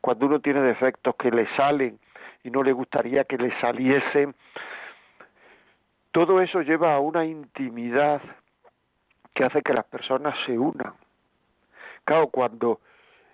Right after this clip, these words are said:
el otro utiliza esos defectos para en momentos de carácter malo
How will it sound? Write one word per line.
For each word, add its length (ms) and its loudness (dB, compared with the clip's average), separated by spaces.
el 220 2
otro 260 2
utiliza 520 2
esos 260 2
defectos 580 2
para 240 0
en 100 0
momentos 680 0
de 100 2
carácter 680 2
malo 460 -2